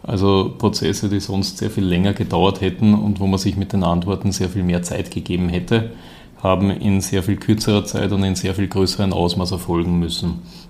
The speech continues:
Natürlich war das ein Triggerpunkt auch für die entsprechenden, ähm, I-T-Security-Konzepte dahinter. Die grundsätzlichen Überlegungen aber, würde ich sagen, haben schon vorher dazu existiert. Ja.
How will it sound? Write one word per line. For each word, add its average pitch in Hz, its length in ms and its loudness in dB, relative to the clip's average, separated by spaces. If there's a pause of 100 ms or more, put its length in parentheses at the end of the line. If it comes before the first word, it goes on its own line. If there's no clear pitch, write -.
Natürlich 92 380 -2
war 95 100 0
das 90 140 -2
ein 90 140 0
Triggerpunkt 98 640 0
auch 98 180 -2
für 98 200 0
die 95 340 4
entsprechenden, 92 920 0 (500)
ähm, 92 380 2 (300)
I-T-Security-Konzepte 95 1200 0
dahinter. 87 580 -2 (840)
Die 113 100 4
grundsätzlichen 107 760 4
Überlegungen 101 840 2
aber, 98 520 2 (100)
würde 101 220 2
ich 95 80 -2
sagen, 95 420 2
haben 92 140 -2
schon 95 160 -2
vorher - 280 -2
dazu 90 300 -4
existiert. 95 640 -6
Ja. 92 220 -2